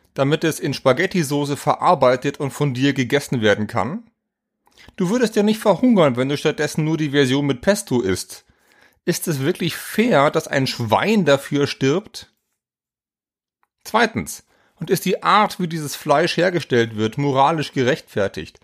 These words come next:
nur weil du es essen willst? Bei Fleisch aus dem Supermarkt reden wir hier von Massentierhaltung,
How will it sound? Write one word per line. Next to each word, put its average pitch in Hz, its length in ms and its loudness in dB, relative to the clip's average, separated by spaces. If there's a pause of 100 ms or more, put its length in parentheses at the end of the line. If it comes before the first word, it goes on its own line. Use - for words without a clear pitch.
(160)
nur 170 360 4
weil 143 180 4
du 135 160 -4
es 131 80 -4
essen 147 320 -4
willst? - 440 -10 (760)
Bei 113 140 4
Fleisch 147 380 0
aus 143 220 -4
dem 131 160 -4
Supermarkt 143 680 0 (580)
reden 170 320 0
wir 175 80 2
hier 151 160 0
von 180 180 0
Massentierhaltung, 143 960 0